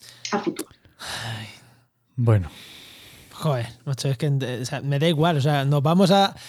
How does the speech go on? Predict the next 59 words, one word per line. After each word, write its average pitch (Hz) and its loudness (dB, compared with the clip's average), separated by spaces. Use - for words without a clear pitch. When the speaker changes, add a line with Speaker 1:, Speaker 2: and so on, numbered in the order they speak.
Speaker 2:
a 180 2
miles 190 6
de 190 2
kilómetros 185 4
y 170 2
tenemos 156 4
el 170 4
mismo 156 6
problema 143 0
que 151 0
en 123 0
España, 127 0
¿no? 135 0
Es 131 -2
que 151 -6
es, - -10
es 165 -6
que 180 0
alucinante. 139 2
Bueno, 185 6
<laughs> - -10
eh, 165 4
Nathalie, 160 4
creo 170 6
que 175 6
va 175 6
siendo 175 6
hora 170 4
de, 160 4
de 160 4
cerrar. 165 4
No 170 6
sé 170 6
si, 175 4
Enoch, 165 6
¿tú 170 2
quieres 156 4
decir 165 4
algo 151 4
más? 190 4
Speaker 3:
No, 120 8
solamente 117 4
muchas 113 2
gracias, 113 2
Nathalie, 117 2
y 110 2
diles 120 4
a 120 4
nuestros 113 2
oyentes 117 4
dónde 113 2
te 104 0
pueden 104 2
seguir, 127 2
o 110 4
en 104 -2
Twitter, 127 4
o 95 0
como, 104 -2